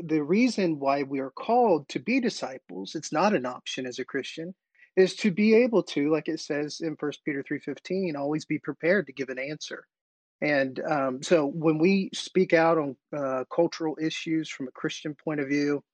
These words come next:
why do we ha-, why do we believe that we have the authority to speak, uh, in such con-, contradiction to mainstream ideas? And that's because, you know, again, we've said this before, it's not the,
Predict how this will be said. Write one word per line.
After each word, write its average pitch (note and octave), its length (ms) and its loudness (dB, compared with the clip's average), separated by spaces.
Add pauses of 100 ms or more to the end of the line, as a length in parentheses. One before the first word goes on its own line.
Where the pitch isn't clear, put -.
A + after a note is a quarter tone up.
(400)
why D#3 360 8
do F3+ 120 8
we D#3+ 140 4
ha-, D#3 220 -2
why D#3 180 2
do F#3+ 60 2
we G3 140 -2
believe E3 440 2
that D#3 100 -4
we C#3+ 120 -4
have C#3 160 -2
the C#3 100 -2
authority C#3+ 540 -2
to - 180 -12
speak, - 640 -6 (180)
uh, C#3 280 0
in D#3 120 -4
such C#3 300 -4
con-, D#3 240 2 (180)
contradiction C#3 680 -4
to C3+ 400 -4 (400)
mainstream D#3 880 -2
ideas? D#3+ 520 4
And C3+ 120 -2
that's E3 200 0
because, C#3+ 640 -2 (420)
you G3+ 120 6
know, C3+ 200 4 (180)
again, E3+ 440 2
we've C#3+ 160 -2
said D#3 160 -2
this C#3 140 -8
before, D3+ 420 0
it's D3+ 260 -6
not D#3 380 0 (420)
the, C3+ 500 0